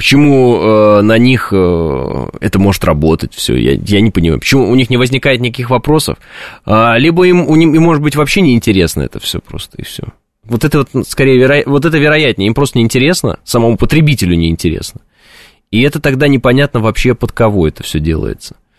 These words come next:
Так эти западные, э, значит, товарищи, которые вбросы про химическое оружие делают постоянно, лажают раз за разом, пишет Сергей, черт с ним, значит, с Навальным, со Скрипалями, но, э,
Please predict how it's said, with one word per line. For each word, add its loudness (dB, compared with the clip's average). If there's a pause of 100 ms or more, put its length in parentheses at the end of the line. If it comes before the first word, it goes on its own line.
(500)
Так 0
эти 0
западные, 2
э, 4
значит, 0
товарищи, 2
которые 0
вбросы 0
про -2
химическое 0
оружие 2
делают 2
постоянно, 0 (960)
лажают 2
раз 0
за 2
разом, 2
пишет -4
Сергей, 0
черт 0
с -10
ним, 2 (320)
значит, 0
с -4
Навальным, 2
со -8
Скрипалями, 2
но, 2 (420)
э, 2